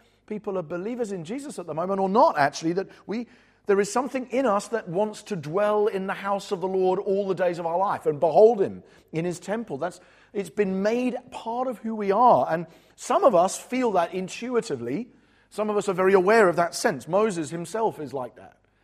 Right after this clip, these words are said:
in Exodus chapter thirty-three. "If your presence doesn't go with me, don't send us up from here. I don't wanna go any-, I don't wanna do anything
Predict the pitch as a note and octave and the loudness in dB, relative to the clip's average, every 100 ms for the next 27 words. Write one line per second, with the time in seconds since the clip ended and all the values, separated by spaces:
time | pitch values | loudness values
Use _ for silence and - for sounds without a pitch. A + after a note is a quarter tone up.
0 | _ _ - C#3+ D3+ D#3 D3+ - E3 - | _ _ -6 -6 -4 -4 -6 -4 -6 -6
1 | D#3 - D3+ D3+ - F3+ C3+ C#3+ F3+ A3 | -8 0 0 0 -4 -6 -6 -8 -10 -14
2 | A#3+ _ - A3 A#3 D#3 E3+ G3+ - _ | -14 _ -16 -12 -12 -12 -14 -16 -20 _
3 | _ _ - G3+ A3 A#3+ F#3 F#3+ F#3+ F3+ | _ _ -2 2 2 0 -2 2 2 0
4 | A#3 A#3 E3 C#3+ G3+ B3+ - _ - G3+ | -6 -4 -4 -2 -2 -2 -8 _ 2 6
5 | A3 C4 - G#3+ G3+ A3 B3+ - - C#3+ | 8 6 -2 0 2 0 -2 -6 -8 -10
6 | A2 F#2+ _ _ - A#3 C4+ C4 A#3 E3+ | -10 -16 _ _ -2 0 4 2 2 2
7 | B3+ C#4+ C4 F4 A3+ F#4 C4+ G3+ B3 F4 | 8 8 8 4 0 2 2 2 0 0
8 | G#3 B2+ | -2 -8